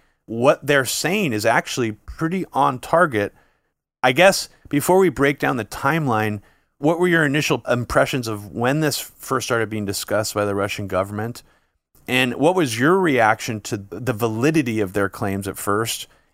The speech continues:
And did you change your mind over time? Like, did you feel like I did that now when you're looking back, you're like, "Actually, you know, they had a stronger case than I maybe thought"? Or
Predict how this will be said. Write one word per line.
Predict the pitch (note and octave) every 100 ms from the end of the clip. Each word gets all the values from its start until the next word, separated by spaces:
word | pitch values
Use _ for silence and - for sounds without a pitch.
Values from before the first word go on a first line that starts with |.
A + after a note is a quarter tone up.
| _
And | B2
did | B2+ A#2
you | D3+ F#3+
change | - B2 A2 G#2 - -
your | A#2+
mind | A2 G#2+ G#2
over | G2
time? | G2 G#2+ F#2
Like, | F#2+ -
did | G2+
you | A2+ A2
feel | - - - A#2+ A2+ G#2+ G2+ -
like | G2 G#2+
I | A#2 B2
did | A2 G2+ G2
that | F#2+ - - -
now | A2+ A#2+ A#2+
when | A2+
you're | G#2+
looking | G#2+ G#2
back, | A2 A2 A2+
you're |
like, | G#2 F#2+
"Actually, | A#2 - B2+ A2 G2+ _ _
you | G#2+
know, | G#2 F#2 D2+
they | A2 A2+
had | B2 G#2+
a |
stronger | - A#2 G#2+ G2+
case | - G#2+ -
than | G#2
I |
maybe | G2 G2 F2+
thought"? | - A2+ F2
Or | G#2+ G#2+